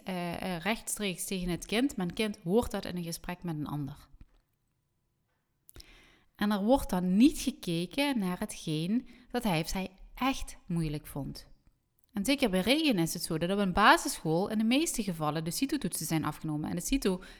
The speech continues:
rekenen is vooral gericht op contextsommen. En dat betekent dat niet alleen de rekenvaardigheid wordt getoetst, maar ook de leesvaardigheid.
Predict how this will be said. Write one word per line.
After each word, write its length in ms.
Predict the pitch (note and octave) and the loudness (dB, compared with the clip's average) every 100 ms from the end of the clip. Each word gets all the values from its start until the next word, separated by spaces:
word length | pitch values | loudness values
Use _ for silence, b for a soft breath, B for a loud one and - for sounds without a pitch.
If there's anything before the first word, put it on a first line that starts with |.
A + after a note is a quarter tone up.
| B | B
rekenen 580 | F#3 F3+ C#4+ D#4+ C4 F3+ | 2 6 6 6 2 2
is 180 | - - | 2 2
vooral 520 | A#3+ F3 G#3+ D4 C#4+ | 0 6 8 8 8
gericht 520 | G3+ E3 G3 A#3+ - | 4 4 2 0 -4
op 200 | - - | -8 -4
contextsommen. 1040 | C4+ F4 - E3+ - - - F3 D#3 C#3 - - _ _ _ _ | -2 -2 -2 -4 -4 -2 0 2 2 0 -4 -18 _ _ _ _
En 120 | - | 2
dat 80 | A3 | 4
betekent 600 | A3+ C#4 D4+ D#4 G3+ F#3+ B B B | 4 4 4 4 2 2 B B B
dat 180 | B G#3+ | B 4
niet 160 | A#3 G#3 | 4 6
alleen 220 | G3+ G3 | 6 6
de 80 | F3+ | 6
rekenvaardigheid 1080 | E3 A3+ F#4 F#4 G#3 F3+ E3+ D#3+ E3 E3 | 6 4 6 6 8 6 6 2 0 0
wordt 180 | E3+ D#3+ | 0 -4
getoetst, 520 | - - E3+ - - - _ b b b b | -4 -8 -8 -8 -10 -16 _ b b b b
maar 160 | A3+ - | 0 2
ook 160 | A3+ | 2
de 140 | A3+ A3 - | 0 -2 -6
leesvaardigheid. 1120 | - C4 D4 D4+ F3 D3+ D3 - C3 D3 - | 2 6 6 6 2 2 -2 -4 -6 -6 -10